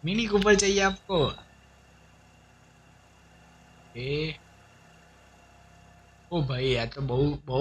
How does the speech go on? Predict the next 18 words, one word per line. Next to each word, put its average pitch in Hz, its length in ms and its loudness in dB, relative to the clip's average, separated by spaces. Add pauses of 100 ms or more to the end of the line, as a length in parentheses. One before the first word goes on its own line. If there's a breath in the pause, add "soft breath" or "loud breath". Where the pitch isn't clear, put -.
(600)
ઇજ્જત - 500 -4
કાઢે 110 280 -8
છે 101 60 -10
ભાઈ। 113 160 -12
આઠ 135 220 -4
હજાર 156 260 -2
માટે 151 320 0
થોડો 147 280 2
ધંધો 151 360 2
કરીએ 123 280 -2
ભાઈ 107 180 -6
અમે। 107 220 -8 (840)
લાસ્ટ 131 260 -4
ટુ - 160 -8
સાત, 139 460 -8 (560)
સેવન, 135 340 -2 (340)
સિત્તેર 143 420 -8
હજાર। 98 260 -8